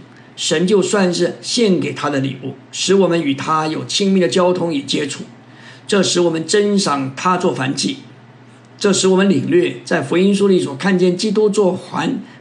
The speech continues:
燔祭的图画。其次，我们更会实化他的所事。因着珍赏他作为燔祭，使我们受他吸引，而在日常生活中的许多细节上与他是一。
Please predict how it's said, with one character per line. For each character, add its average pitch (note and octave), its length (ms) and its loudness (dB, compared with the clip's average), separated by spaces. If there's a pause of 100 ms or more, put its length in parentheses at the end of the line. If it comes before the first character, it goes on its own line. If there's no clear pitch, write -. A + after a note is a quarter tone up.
燔 D#3+ 260 2
祭 A3 120 0
的 D3+ 80 0
图 C#3 220 -6
画。 B2+ 320 -8 (120)
其 - 160 -6
次， D#3 360 -2 (220)
我 - 60 -4
们 - 200 -4
更 G#3 260 2
会 E3+ 360 0
实 - 280 -4
化 E3+ 200 -2
他 C#3+ 120 -4
的 D3+ 80 -4
所 B2 240 -8
事。 - 200 -8 (1400)
因 G3 120 4
着 F#3 100 4
珍 F#3+ 220 2
赏 C3+ 320 -4 (640)
他 F#3 240 0
作 F#3 160 2
为 D#3+ 160 2
燔 C#3 200 -4
祭， C#3 280 -4 (200)
使 - 200 -2
我 E3 40 2
们 D#3+ 120 0
受 F3+ 340 0
他 D#3+ 220 -2
吸 D3+ 300 -2
引， C3+ 160 -6 (220)
而 D3+ 120 -4
在 D#3+ 320 -2 (160)
日 G#3+ 160 2
常 C#3+ 200 -2
生 F3 200 0
活 D3+ 160 -2
中 E3+ 180 0
的 D#3+ 240 -2 (120)
许 - 320 -2
多 F3+ 180 2
细 F#3+ 220 0
节 C3 180 -6
上 C3+ 440 -4
与 G#3 120 -2
他 C#3+ 200 -2
是 C#3 220 -4
一。 C3 200 -6